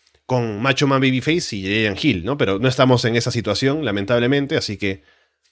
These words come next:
es un combate que funciona, ¿no? Que el público responde bien con las cosas que hacen, pero no deja demasiado. Solo la victoria limpia de Macho Man, mejor dicho, de Giant sobre Macho Man,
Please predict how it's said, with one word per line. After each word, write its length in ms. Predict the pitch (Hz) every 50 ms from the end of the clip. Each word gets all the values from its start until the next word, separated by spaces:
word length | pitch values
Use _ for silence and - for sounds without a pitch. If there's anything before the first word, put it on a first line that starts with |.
| _ _ _ _ _
es 180 | - 147 147 190
un 80 | 190 175
combate 320 | 190 185 208 202 202 190
que 100 | 180 165
funciona, 600 | - 196 190 185 - - - 262 254 247 247 240
¿no? 160 | 214 190 202 190
Que 80 | 165
el 60 | 139
público 300 | - 165 175 160 151 160
responde 420 | 139 131 - - 202 208 208 202 190
bien 220 | 202 202 196 196
con 140 | 190 170 143
las 120 | 127 117
cosas 240 | - 147 - 151 -
que 100 | - 190
hacen, 260 | 180 - - 170 147
pero 340 | 98 113 98 92 87 85 _ _ _ _ _ _ _ _ _ _ -
no 160 | 143 175 175
deja 200 | 185 170 - 147
demasiado. 500 | 131 123 120 113 - - 117 87 - _ _ _ _ _ _ _ _
Solo 260 | - - 143 143 143
la 80 | 139 131
victoria 320 | 123 110 - 147 135 131
limpia 280 | 135 147 147 147 143 120
de 220 | 110 107 101 98
Macho 280 | 107 120 123 - 147 127
Man, 200 | 135 139 139 139
mejor 160 | 123 110 127
dicho, 180 | 131 127 131 113
de 240 | 110 107 104 92 95
Giant 280 | 110 131 135 131 135 120
sobre 240 | - 117 101 101 110
Macho 280 | 151 175 - - 120
Man, 320 | 110 104 101 120 151 147